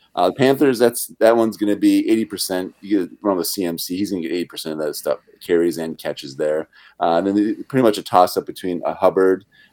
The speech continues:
uh, and then the other running back they have there as well. So that's, that's gonna be a toss-up there. But I think Hubbard gets the backup job there, so I think he's gonna get most of those other carries.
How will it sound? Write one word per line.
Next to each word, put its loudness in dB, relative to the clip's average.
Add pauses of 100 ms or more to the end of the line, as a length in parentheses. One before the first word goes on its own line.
uh, -2
and -4
then -4
the -2
other 2
running -4
back -6
they -14
have -8
there -4
as -8
well. 0
So -2
that's, 2
that's 2
gonna -4
be 2
a -4
toss-up -2
there. 2
But 2
I 2
think -4
Hubbard 0 (180)
gets -10
the -20
backup -4
job -4
there, -2
so -8
I -6
think -4
he's -6
gonna -4
get -8
most -10
of -20
those -8
other -4
carries. -4